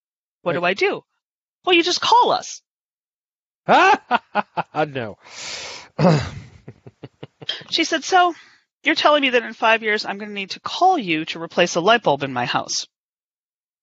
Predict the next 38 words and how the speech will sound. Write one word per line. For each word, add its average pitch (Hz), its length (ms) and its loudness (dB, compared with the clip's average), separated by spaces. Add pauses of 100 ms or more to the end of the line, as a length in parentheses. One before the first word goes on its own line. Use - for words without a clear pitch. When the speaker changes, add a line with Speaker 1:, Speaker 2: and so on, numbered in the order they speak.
(480)
Speaker 1:
I 330 40 -2
said, 339 220 -2
"Well, 117 420 2 (140)
uh, - 120 -4 (100)
I - 100 -4
mean, 156 280 -6
you 202 100 -6
know, 117 180 -6
it's - 220 -8
not 165 160 4
that - 160 -4
big. - 140 -12
It's - 180 -6
very 143 160 -4
minor." 120 280 -8
She - 160 -6
says, 240 220 2
"Okay, - 320 2 (880)
let's 202 140 0
just 233 160 -2
walk 226 200 4
this 208 220 0
through," 147 180 -4
she - 160 -8
said. - 240 -2 (640)
<laughs> - 920 -20
"So 269 60 -8
five 294 260 2
years 285 160 0
after 262 280 2
that, 277 280 4 (1700)
are 196 60 -2
you 214 160 0
still 240 200 -6
gonna 214 180 -4
be 202 140 0
in 170 80 -4
business? 180 540 -4